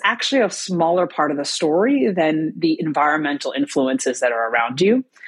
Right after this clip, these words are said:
and the way those environmental influences affect you. Like, you are you, right? So why does, why does a gust of air pollution affect you and not somebody else is actually,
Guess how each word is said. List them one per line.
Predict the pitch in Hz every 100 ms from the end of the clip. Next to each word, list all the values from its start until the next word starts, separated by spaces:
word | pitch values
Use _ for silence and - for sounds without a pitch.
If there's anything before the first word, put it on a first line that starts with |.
| - - -
and | 190
the | 180
way | 165 156 196 233 277 277
those | 233 185 151 160
environmental | 151 143 139 135 143 135
influences | 127 135 131 - 120 -
affect | - 127 - -
you. | -
Like, | 135 123 - _
you | 175 165 240
are | 202
you, | 190 170 - - -
right? | 143 185 -
So | 175
why | 156 165 180
does, | 190 180 170 - - - _ -
why | 170 170
does | 175 165
a | 160
gust | 170 156 -
of | 170 147 147 151
air | 165
pollution | 143 160 156 147 127 139
affect | - 131 -
you | 160 254 196 160 156 _ - _
and | 165 165
not | 156
somebody | - 160 165
else | 269 254
is | 196
actually, | - 190 - - 190 170